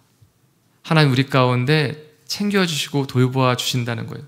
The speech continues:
걱정하지 말라는 거예요. 하나님이 너의 모든 일용할 양식을 돌보아 주겠다라고 말씀하시는 것입니다.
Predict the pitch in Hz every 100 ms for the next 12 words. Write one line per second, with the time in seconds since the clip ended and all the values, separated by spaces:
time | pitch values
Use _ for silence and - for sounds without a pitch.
0 | - - 127 185 170 151 - 143 120 104
1 | 123 123 123 117 110 107 - _ _ -
2 | - - - - 156 147 151 165 139 117
3 | 107 113 127 104 113 131 135 147 160 151
4 | 139 113 110 - 123 120 113 110 - _
5 | - 127 123 127 127 120 - - 123 -
6 | 123 123 117 113 107 117 98 110 - 127
7 | 117 127 117 113 - - -